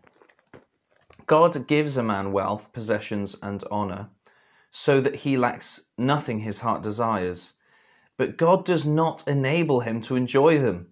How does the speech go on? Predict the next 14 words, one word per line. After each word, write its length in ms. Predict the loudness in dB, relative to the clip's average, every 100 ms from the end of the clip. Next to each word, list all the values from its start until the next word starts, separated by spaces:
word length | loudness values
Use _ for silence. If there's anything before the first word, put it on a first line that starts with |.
| _ _ _ -6
and 140 | -4
a 40 | -4
stranger 520 | 0 2 2 2 0
enjoys 440 | 0 0 0 0
them 120 | -4
instead 340 | -6 -4 0 0
of 120 | -2
him. 260 | -6 -8 -10 _ _ _ _ _
This 400 | 0 0 0 -8 -4
is 240 | -4 -2
meaningless, 640 | -4 -2 -2 -2 -4 -8 -10 -10
a 60 |
grievous 580 | -8 -2 0 0 -2 -8 -10
evil. 500 | -6 -6 -6 -10